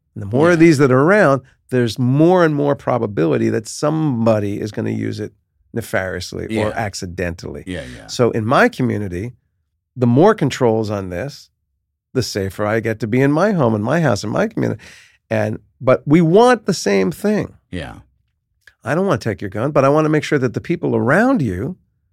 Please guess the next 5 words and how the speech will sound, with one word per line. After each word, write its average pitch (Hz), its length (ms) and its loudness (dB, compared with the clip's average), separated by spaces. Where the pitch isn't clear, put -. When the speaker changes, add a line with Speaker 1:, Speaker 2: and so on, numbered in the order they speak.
Speaker 1:
are 107 200 0
as 98 180 -4
responsible 110 840 -4
and 107 380 -2
as, 92 480 -8